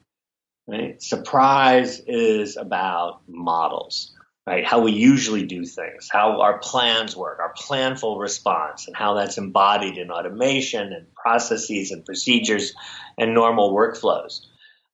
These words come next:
Um, and it turns out that surprise is going on all the time. Um, and, uh, it's better to think of these as, uh,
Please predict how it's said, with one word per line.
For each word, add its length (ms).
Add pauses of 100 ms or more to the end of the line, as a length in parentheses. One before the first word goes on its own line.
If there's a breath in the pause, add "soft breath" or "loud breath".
(120)
Um, 520
and 100
it 120
turns 340
out 240
that 120
surprise 760
is 140
going 340
on 200
all 200
the 100
time. 340 (680 soft breath)
Um, 600 (180)
and, 500
uh, 400
it's 200
better 300
to 60
think 300
of 80
these 320
as, 600
uh, 380